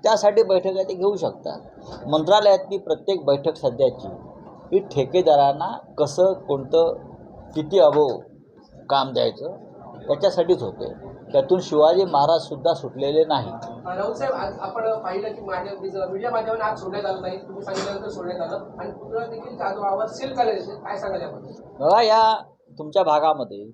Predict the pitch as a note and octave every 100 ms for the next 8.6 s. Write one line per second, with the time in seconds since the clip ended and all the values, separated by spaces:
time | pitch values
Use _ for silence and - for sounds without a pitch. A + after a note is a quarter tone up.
0 | - C3+ E3 E3 D#3 D#3 D#3 D3+ D#3 E3
1 | D3 C#3+ E3+ A#2+ B2+ C3 B2 - - -
2 | _ _ - - - - - - - -
3 | - - - - F#3+ G#3+ C#3 G2+ F#2+ -
4 | - - - - - - - - - -
5 | - - C#3+ C#3 - D#3 D3 C3 C#3 C#3+
6 | C3+ C#3+ C3+ B2+ C#3 B2+ - C#3+ C#3+ D3
7 | B2+ B2+ B2+ B2 A#2 C3 B2+ - C3 C#3
8 | C3+ B2+ B2 A#2 - G#2